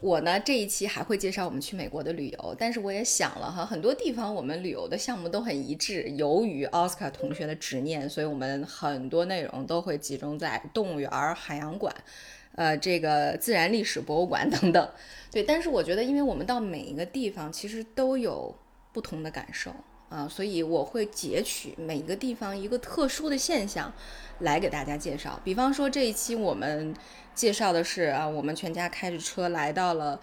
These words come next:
俄亥俄的首府哥伦布市。那哥伦布市我们有，有哪些有趣的见闻呢？哈，今天就截，截取了俄亥俄哥伦布的一个侧面给大家来，来，来聊一聊，也一群有意思的人。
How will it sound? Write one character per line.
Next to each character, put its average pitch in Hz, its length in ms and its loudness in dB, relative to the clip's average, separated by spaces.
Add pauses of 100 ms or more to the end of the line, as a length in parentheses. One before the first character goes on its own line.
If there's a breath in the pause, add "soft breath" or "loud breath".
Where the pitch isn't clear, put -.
(320 loud breath)
俄 175 160 2
亥 196 220 2
俄 160 140 0
的 160 100 0
首 - 420 2
府 - 320 -8
哥 214 140 2
伦 196 180 0
布 226 180 0
市。 - 260 -6 (120)
那 190 100 -8
哥 220 140 -2
伦 254 160 4
布 254 140 2
市 220 120 -6
我 190 80 -4
们 165 140 -4
有， 180 160 -2
有 185 240 -4 (100)
哪 165 180 2
些 185 140 2
有 185 120 4
趣 - 180 -2
的 180 100 6
见 180 220 2
闻 151 160 0
呢？ 147 100 2
哈， 156 140 -4
今 190 160 -2
天 208 160 0
就 190 120 2
截， 160 340 2
截 175 320 10
取 202 240 4
了 139 280 4 (440 loud breath)
俄 175 100 6
亥 202 200 6
俄 165 460 2
哥 214 160 2
伦 196 180 2
布 226 120 -2
的 180 80 2
一 160 120 0
个 196 80 2
侧 285 280 0
面 160 180 -2
给 151 100 -6
大 151 140 -6
家 156 120 -4
来， 151 220 -6 (440)
来， 151 280 2 (120)
来 160 180 0
聊 160 260 4
一 185 120 4
聊， 147 280 -2 (800 loud breath)
也 165 200 4
一 208 180 2
群 208 240 0
有 165 160 2
意 220 180 2
思 175 180 -2
的 143 80 2
人。 127 240 -2